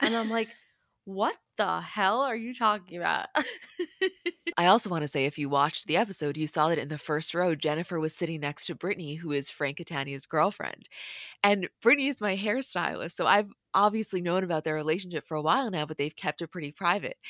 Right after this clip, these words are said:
Speaker 2: And she didn't tell me that she was going on, so all of a sudden I see her on the screen, and I'm like, "Brittany!" <laughs> And let me just tell you firsthand, I have known her for years.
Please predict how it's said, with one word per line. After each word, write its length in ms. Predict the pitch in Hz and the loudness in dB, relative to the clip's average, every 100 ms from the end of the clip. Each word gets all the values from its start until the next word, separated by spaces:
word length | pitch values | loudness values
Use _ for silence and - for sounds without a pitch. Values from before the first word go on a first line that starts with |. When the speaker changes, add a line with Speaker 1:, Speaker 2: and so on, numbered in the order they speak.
| - - | -14 -2
Speaker 2:
And 140 | 208 | 2
she 120 | - 311 | 4 6
didn't 180 | 330 | 4
tell 180 | 247 247 | 4 2
me 140 | 277 233 | 2 0
that 100 | 208 | 2
she 100 | 226 | 0
was 140 | 208 | 0
going 280 | 208 208 214 | 0 -2 0
on, 200 | 294 254 | 0 0
so 100 | - | 2
all 140 | 160 | 4
of 60 | 254 | 4
a 60 | |
sudden 240 | 285 240 233 | 4 2 4
I 100 | 190 | 0
see 200 | - 262 | 0 0
her 80 | 220 | 0
on 120 | 208 | 0
the 60 | |
screen, 300 | 220 - 339 | -4 0 2
and 60 | 214 | 2
I'm 140 | 151 | 2
like, 220 | 196 190 247 - _ | 4 2 2 -20 _
"Brittany!" 400 | 392 453 247 240 381 - - - | 6 6 4 -2 -2 -4 -12 -16
<laughs> 400 | - - - - | -14 -12 -8 0
And 180 | 226 214 - | 2 2 0
let 160 | 226 | 0
me 100 | 294 | 2
just 200 | 233 240 | 0 0
tell 160 | 226 170 | 0 -2
you 180 | 185 208 | -2 -2
firsthand, 540 | 175 170 - 160 160 | 0 0 0 -4 -2
I 60 | 160 | -2
have 120 | 151 | -2
known 180 | 147 175 | -4 -4
her 160 | 165 | -6
for 200 | - 151 | -6 -8
years. 520 | 147 143 147 165 190 | -6 -4 -2 -2 -6